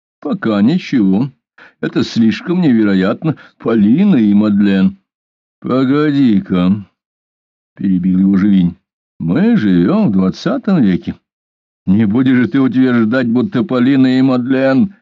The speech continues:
«Я допускаю, что Мадлен терзается воспоминаниями о своей бабке,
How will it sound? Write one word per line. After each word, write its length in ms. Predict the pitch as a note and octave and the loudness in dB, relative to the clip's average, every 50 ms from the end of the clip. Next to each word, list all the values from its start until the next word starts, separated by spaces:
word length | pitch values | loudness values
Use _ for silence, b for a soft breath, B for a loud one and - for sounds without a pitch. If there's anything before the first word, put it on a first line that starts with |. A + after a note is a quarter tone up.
| _ _ _ _ _ _ _ _ _ _ _ | _ _ _ _ _ _ _ _ _ _ _
«Я 180 | - - - E3+ | -10 -6 -6 -4
допускаю, 960 | E3 F#3+ F3+ F#3+ G3 G3 F#3 - - - A#3+ A#3+ A#3+ A3+ D3 A2 G2+ G2 F#2+ | -4 -4 -4 0 0 0 0 -2 -4 -4 -2 -2 0 0 0 2 0 0 0
что 200 | - - G#2+ G#2 | -2 -4 -2 0
Мадлен 520 | G2+ G2+ G2+ G2 F#2 F#2+ G2+ G2+ G2+ G2 | 0 2 0 0 0 0 0 0 0 0
терзается 680 | F2+ G#2 G#2 G2 F#2 F#2+ G#2+ G#2 G2+ G2+ F#2+ G2 - G#2+ | 0 0 0 0 0 0 0 0 0 -2 -2 -2 -2 -2
воспоминаниями 1000 | G2+ F#2 - - G#2+ G2+ G2+ F#2+ F#2+ G2 A2+ C#3 D#3+ F3+ F#3+ F#3+ F#3+ F#3+ F#3+ F#3 | -2 -2 -2 -4 -2 0 2 2 2 2 0 0 0 0 0 0 0 0 0 0
о 120 | F#3 F3+ C3+ | 0 -2 -4
своей 320 | - - F3+ F#3+ E3+ E3+ | -4 -4 -2 0 0 0
бабке, 460 | E3 E3+ E3+ D3 A2+ - - - - | 0 0 -2 -2 -2 -4 -10 -18 -20